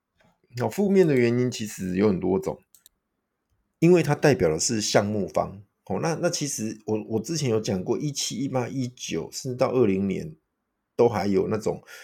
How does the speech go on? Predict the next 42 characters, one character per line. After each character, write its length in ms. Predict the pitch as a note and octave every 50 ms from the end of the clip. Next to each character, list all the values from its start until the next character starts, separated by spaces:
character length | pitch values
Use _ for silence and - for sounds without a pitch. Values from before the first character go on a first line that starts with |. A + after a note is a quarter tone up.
| - - _
所 180 | _ - - -
谓 120 | G2+ A#2
项 280 | A2+ - - - C3+ A#2 G2
目 280 | G2+ G#2+ A2+ G#2+ F#2
方 400 | - - - F#3+ G2 F#2+ F#2+ F#2+
去， 540 | F#2+ - - - - A2+ G2 F2+ - - - _ _ _ _ _ _ _ _
呃， 340 | - F2 E2+ E2 D#2+ - - - - - - - _ _ _
爆 160 | B2+ A#2 F#2
炒 220 | - - E2+ -
一 80 | - A2
波 500 | - _ _ - G2+ G#2+ G2+ G2+ G2+ F#2+ -
之 200 | - G2 G2 G2+
后 460 | - - - A2 F2+ - - - _ _
就 480 | - A2+ G#2 F#2+ F2+ E2+ - - - - _ _ _ _ _ _ _
割 140 | - - A2
韭 160 | G2 F#2+ D#2+
菜 260 | - - G#2 F2+ D#2 - - _ _ _ _
离 160 | - F2+ F2+ F#2
场。 200 | - G2+ - - _ _ _ _ _ _ _ _ _
好， 180 | - - F2+ F2+
那， 180 | G2+ A#2+ A#2
那 180 | G#2 A2+ B2 A#2
个， 160 | G#2 G2 G2 - _ _
那 180 | - C3 B2+
个 100 | G#2 G#2+
币 400 | G2 - - - G#2+ F#2+ E2 - - _ _ _ _ _ _ _ _ _ _ _ _ _ _ _ _
就 160 | _ - A2+ G#2+
是 420 | G#2 - - G2+ F#2 F2+ E2 D#2 - _ _ -
变 180 | A#2 A2 F#2+
成， 260 | F2+ F2+ F2 E2 E2 - -
变 140 | C3+ B2+
成 360 | - - G2+ F2+ F2+ F#2 F2+ -
孤 200 | - - G#2+ G#2
儿， 220 | G#2 F2+ E2 E2
没 180 | - F#2 G2 G#2+
人 160 | G2+ G2 G2
照 180 | F#2 A2+ G#2 F#2+
顾。 340 | F#2+ - G2 - - - _ _ _ _ _ _ _
好， 160 | _ - F#2 F2+
那 100 | G2 G#2
就 120 | G#2+ A2
从 440 | G2+ - F2 F2 F2 F#2 F#2 F#2 -